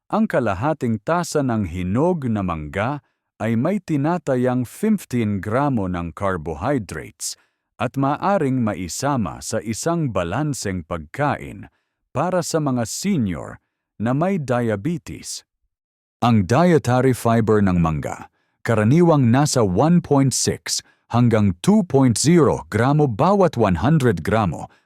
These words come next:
ay nakatutulong din sa pagbagal ng glucose absorption sa bituka.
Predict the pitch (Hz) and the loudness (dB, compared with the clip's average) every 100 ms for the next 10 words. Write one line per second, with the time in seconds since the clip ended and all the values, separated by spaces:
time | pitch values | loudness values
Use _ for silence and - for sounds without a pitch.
0 | - 98 98 98 104 107 98 185 190 156 | -4 0 2 2 0 -2 2 2 4 4
1 | 113 131 143 135 98 80 107 135 139 131 | 4 2 2 0 -2 0 0 2 2 2
2 | 104 90 80 139 170 165 147 - 95 - | 2 2 2 2 4 4 2 0 -2 2
3 | 156 160 - 82 55 87 - _ - - | 2 2 -2 -4 -4 -10 -20 _ -8 -4
4 | 101 95 - 147 - - | -2 0 2 2 0 -8